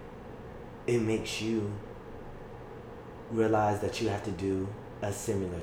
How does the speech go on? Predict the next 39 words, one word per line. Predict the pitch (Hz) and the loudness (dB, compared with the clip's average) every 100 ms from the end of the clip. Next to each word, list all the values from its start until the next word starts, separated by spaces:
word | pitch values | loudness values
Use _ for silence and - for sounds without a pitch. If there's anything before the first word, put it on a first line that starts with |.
| - | -4
thing. | 92 90 85 - - - - - - - - - - - - - - | -2 -2 -6 -10 -12 -12 -12 -12 -12 -12 -12 -12 -12 -12 -12 -6 4
I | 113 | 6
don't | 113 | 6
know | 107 | 6
how | 110 | 4
many | 101 | 2
people | - 110 104 | 0 0 2
are | 98 | 2
out | 98 101 | 2 2
there | 101 | 4
listening | 95 98 107 98 | 4 4 2 0
to | 98 98 | 0 4
this | 98 95 | 4 4
that | 95 95 | -2 -2
have | 82 | -2
chosen | - - 98 101 101 98 101 98 98 95 92 - - - - - - - - - - - - - - - - - - - - - - - | -4 -2 0 0 0 -2 -2 0 0 -2 -6 -10 -12 -12 -12 -12 -12 -12 -12 -12 -12 -12 -12 -12 -12 -12 -12 -12 -12 -12 -12 -12 -10 -4
people | - 110 120 117 - - - - - - - - - | -2 0 2 0 -2 -10 -12 -12 -12 -12 -12 -8 -2
and | 107 | 2
that | 107 101 | 2 2
person | 117 110 104 | 2 2 2
hasn't | 107 101 92 | 2 0 0
chose | - 107 101 92 | 0 4 4 2
you | 92 98 - - - - - - - - - 113 | -2 -4 -6 -10 -12 -12 -12 -12 -12 -12 -4 2
and | 113 | 2
you | 101 | 2
continue | 110 92 - 101 95 | 0 -2 0 0 0
to | 92 | -2
choose | - 92 82 - - | -4 -4 -4 -8 -8
them. | 76 71 - - - - - - - - - - - - - - - | -10 -10 -12 -12 -12 -12 -12 -12 -12 -12 -10 -10 -10 -10 -10 -4 2
I | 113 | 2
just | 101 | 4
don't | 101 92 | 2 2
think | 92 90 | 0 0
that's | 87 | -2
possible. | - 95 98 92 | 0 0 2 0
I | |
don't | 95 92 | 2 0
think | 92 87 | 0 0
that's | 92 87 - | 0 0 -6